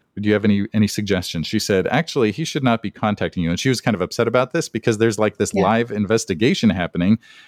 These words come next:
Speaker 1: She said, "You and he should not be in contact with each other." Oh, okay.
Speaker 2: Yeah.
Speaker 1: So anyway, she said, "Tell him that he can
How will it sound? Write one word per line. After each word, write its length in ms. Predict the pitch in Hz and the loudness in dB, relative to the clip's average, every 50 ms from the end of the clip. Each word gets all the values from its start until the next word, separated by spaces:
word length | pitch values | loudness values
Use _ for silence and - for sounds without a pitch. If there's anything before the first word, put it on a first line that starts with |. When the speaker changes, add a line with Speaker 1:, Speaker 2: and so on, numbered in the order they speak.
| _ _ _ _ _ _ _ _ _ _ | _ _ _ _ _ _ _ _ _ _
Speaker 1:
She 220 | - - - 143 | -8 -2 0 0
said, 180 | 127 139 127 120 | 2 2 2 0
"You 180 | 123 156 208 214 | 0 0 2 2
and 80 | 175 | 2
he 180 | - - 196 185 | 2 0 -2 -2
should 160 | - 190 165 | 0 0 2
not 200 | 156 160 160 - | 2 2 0 0
be 80 | 165 151 | 0 0
in 100 | 147 123 | 0 2
contact 440 | - 165 165 165 - - 120 - | 0 0 -2 0 0 -2 -2 -2
with 120 | - 101 - | -4 -6 -6
each 180 | 101 85 - 85 | -6 -6 -4 -4
other." 200 | 80 71 - - | -2 -2 0 0
Oh, 140 | 180 156 101 | 2 2 2
okay. 220 | 95 - 98 85 - _ - - - - | 0 0 -4 -6 -6 _ -16 -20 -8 -4
Speaker 2:
Yeah. 200 | 226 226 220 208 | -2 0 0 0
Speaker 1:
So 80 | - 185 | 2 2
anyway, 200 | 190 160 131 117 | 4 4 4 2
she 160 | - - 156 - | 2 0 -2 0
said, 220 | - 131 113 104 | 4 2 2 2
"Tell 240 | - - 170 190 190 | 2 0 0 2 4
him 300 | 160 143 127 123 123 120 | 4 4 4 4 4 4
that 180 | 113 110 101 98 | 2 2 0 0
he 260 | - - 151 151 160 | -4 -6 -8 -8 -8
can 460 | 156 - - 120 110 104 104 101 98 | -4 0 2 4 6 6 6 4 4